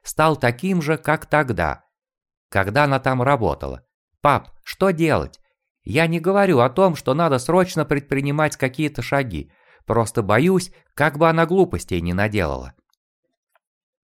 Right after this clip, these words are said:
«Лешка, да ты настоящий дьявол», простонала Наталья,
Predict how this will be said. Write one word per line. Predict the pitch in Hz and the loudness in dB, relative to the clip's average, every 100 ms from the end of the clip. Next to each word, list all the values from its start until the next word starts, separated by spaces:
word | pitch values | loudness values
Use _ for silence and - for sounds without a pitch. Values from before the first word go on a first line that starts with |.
| _ | _
«Лешка, | 107 139 139 120 - 80 - | 2 4 4 0 -10 -14 -14
да | 90 131 | -4 -2
ты | - 175 | 2 0
настоящий | 165 - 156 156 156 143 151 | 0 0 0 2 0 -2 -4
дьявол», | 143 147 131 85 69 69 _ _ _ _ | -2 0 0 0 -4 -10 _ _ _ _
простонала | 92 95 - 101 104 92 | -6 -4 -2 0 2 0
Наталья, | 90 98 - 147 123 | 0 -2 2 2 2